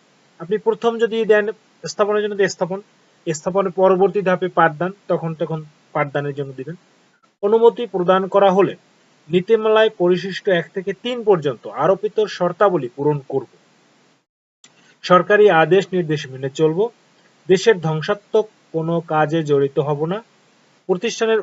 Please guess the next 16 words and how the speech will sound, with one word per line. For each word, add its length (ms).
উন্নতিকল্পে 680
আমরা 320
সবসময় 500
সচেষ্ট 520
থাকব। 220
সময়ে 560
সময়ে 400
শিক্ষা 400
বোর্ড, 300
মাধ্যমিক 520
উচ্চশিক্ষা 440
অধিদপ্তর 640
এবং 300
শিক্ষা 340
মন্ত্রণালয় 600
তথা 280